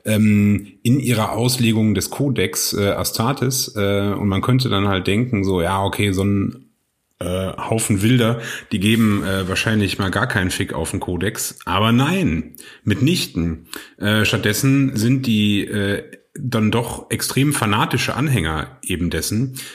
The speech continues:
ähm, legen den halt nur da, wo sie es halt brauchen, sehr, äh, sagen wir mal,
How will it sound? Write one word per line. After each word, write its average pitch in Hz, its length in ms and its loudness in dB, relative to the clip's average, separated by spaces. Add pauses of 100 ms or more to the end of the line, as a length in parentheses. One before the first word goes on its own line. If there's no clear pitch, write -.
(140)
ähm, 101 480 2
legen 113 400 2
den 107 180 4
halt 110 220 0
nur 120 160 4
da, 110 380 2
wo 117 100 2
sie 107 100 0
es 98 120 0
halt 101 180 0
brauchen, 110 680 2
sehr, 95 760 0 (440)
äh, 90 180 0
sagen 92 180 2
wir 98 80 2
mal, 90 220 0